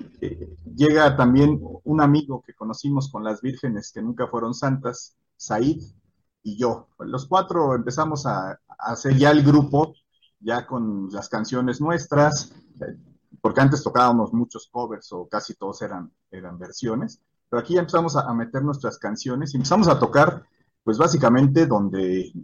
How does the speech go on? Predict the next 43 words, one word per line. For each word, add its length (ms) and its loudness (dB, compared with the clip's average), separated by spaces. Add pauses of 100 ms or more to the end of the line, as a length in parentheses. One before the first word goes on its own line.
(260)
donde 280 4
nos 180 4
llamaban 520 0 (240)
y 160 -10
donde 380 -6
no 160 0
nos 180 0
llamaban. 480 -8 (280)
Empezamos 340 -2
a 100 0
tocar 260 -4
en 120 -2
bares, 380 -4
bares 280 -6
pequeños, 800 -6 (200)
en 140 -10
algunas 600 -8
fiestas, 680 -6
en 100 -10
algunas, 480 -10 (280)
eh, 420 -4
incluso 760 2 (280)
yo 180 2
diría 340 6
que 80 -6
son 140 2
como 240 0
hoyos 280 -6
funky, 420 -4
porque 240 -10
nos 160 -10
tocaba 520 -2 (340)
de 80 -6
repente 420 -2
en 120 2
al-, 160 -2
bodegas 880 -2
así, 340 -6
eh, 60 -6
vacías 540 -8
con 160 -6
otras 300 -4
bandas, 600 -6